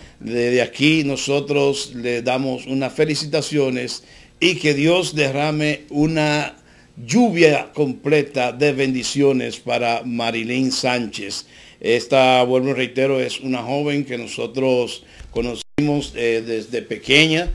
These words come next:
en el municipio de Tamboril y ahí, ahí está, ahí está ella. Eh, ustedes ven, una joven preciosa, una joven empresaria casi mente ya, porque es una joven emprendedora que hay,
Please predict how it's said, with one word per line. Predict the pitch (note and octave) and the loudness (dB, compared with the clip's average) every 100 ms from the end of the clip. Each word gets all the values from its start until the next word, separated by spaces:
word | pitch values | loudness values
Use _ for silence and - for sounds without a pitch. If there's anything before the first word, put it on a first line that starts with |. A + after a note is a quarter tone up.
| - - - - | -6 -14 -16 -12
en | - | -8
el | A#2 | -6
municipio | A2+ A#2+ A2 B2+ B2+ C3+ C3 B2 B2 | -6 -6 -4 -4 -2 0 2 2 2
de | A#2 A#2+ | 0 -4
Tamboril | A2+ A#2+ A#2+ A#2 B2+ C#3+ D#3 | -2 -4 -2 0 2 2 0
y | C#3+ - A#2 A#2 A#2 A2+ A2 G#2 - _ - - - | -6 -8 -6 -6 -4 -4 -6 -8 -12 _ -20 -20 -6
ahí, | A#2+ B2 C#3+ C3+ | 0 2 2 0
ahí | C#3 C3 D3+ | -2 0 2
está, | D3+ C#3 B2+ C3 B2+ | 2 2 0 0 -2
ahí | C3 | 0
está | C#3 C3 C3+ C3+ | -2 -2 0 2
ella. | D3 E3 F#3+ G#3+ - | 2 2 -2 -6 -10
Eh, | A2+ A#2 | -8 -8
ustedes | G#2+ B2 B2+ | -4 -2 2
ven, | C#3 F3+ D#3 | 2 2 -2
una | C3 | -4
joven | A#2+ A#2 A#2 B2+ A#2+ | -6 -10 -8 -8 -6
preciosa, | B2 A#2+ - C3+ D#3+ D#3+ D#3+ G3 | -6 -4 -2 0 -2 -2 -4 -6
una | C#3 B2+ | -8 -6
joven | B2 C3 C3+ C3 | -4 -4 -2 -4
empresaria | B2+ C3+ A#2 - C#3 D#3 D#3 | -4 -4 -6 0 2 4 2
casi | - C#3+ D3 | 0 -2 -4
mente | C3+ D3+ D#3+ C#3+ | -2 -2 -2 0
ya, | C#3 D#3+ G#3+ - - - _ | 2 2 0 -8 -20 -20 _
porque | - C3 C3 C3 | -6 -4 -4 -6
es | C3 C3+ | -2 0
una | C#3 B2+ | 0 0
joven | C#3 C#3 C#3 | 2 2 2
emprendedora | D3+ D3+ C#3 C3+ C#3+ D#3+ C#3+ | 2 2 4 4 6 6 4
que | C3+ C3+ | 2 2
hay, | C3+ C#3 | 2 2